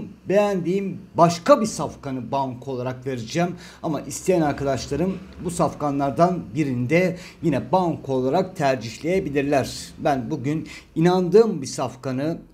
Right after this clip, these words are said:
beğendiğim bir safkanı sizlere banko olarak vereceğim. İzah ederek banko olarak vereceğim. Umarım şanslı kalemleri buluruz. Umarım güzel bir ikramiyeye imza atarız.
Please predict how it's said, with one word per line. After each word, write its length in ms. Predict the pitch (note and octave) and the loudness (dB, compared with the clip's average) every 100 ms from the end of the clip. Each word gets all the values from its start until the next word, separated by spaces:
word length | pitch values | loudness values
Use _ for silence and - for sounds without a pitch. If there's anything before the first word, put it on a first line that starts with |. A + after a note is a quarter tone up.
| - | -2
beğendiğim 640 | D3+ D#3 E3 D3+ A#3 A#3 | 0 2 0 0 0 -2
bir 60 | C#3 | -6
safkanı 520 | - C3+ - C3+ C3 | -6 -8 -6 -8 -8
sizlere 480 | B2 B2 A2+ B2+ B2 | -8 -8 -6 -4 -2
banko 360 | C3+ B2+ B2+ B2+ | -2 -2 -4 -4
olarak 340 | B2 B2 B2 | -4 -4 -4
vereceğim. 520 | C3 A2+ - D3 D#3+ - - - - | -4 -4 0 0 0 -6 -16 -18 -8
İzah 280 | C3+ A2 A#3 | 4 6 6
ederek 400 | B2+ C3 B2 B2 - - | 2 -2 -4 -6 -10 -4
banko 380 | C3 A#2 - C3 | -4 -4 -6 -4
olarak 380 | A#2 A#2+ - | -4 -6 -4
vereceğim. 420 | B2+ G#2+ - D#3 D#3 - | -6 -4 -2 -4 -4 -4
Umarım 400 | E3 B2+ A2 G#2+ - - - - - - - | -4 -2 -4 -6 -12 -18 -20 -20 -20 -20 -10
şanslı 500 | - D3 C3+ - E3 | 0 2 2 -4 -6
kalemleri 520 | D3 C3+ B2 A#2+ A#2 | -2 -2 -2 -4 -4
buluruz. 460 | D3 C3 C#3+ C#3+ - | -4 -2 -4 -6 -10
Umarım 420 | D3+ C3+ D3 C#3+ | -4 0 0 -2
güzel 360 | A#2+ A2+ C#3+ A2 | -2 4 4 4
bir 80 | B2 | -4
ikramiyeye 800 | A2+ C#3 C3 B2 B2+ D3+ E3 - | -6 -4 -2 -2 0 0 0 -2
imza 380 | C3 A2+ C#3 D#3 | -6 0 4 4
atarız. 520 | B2 D3+ A2 G#2+ | 2 -2 -4 -8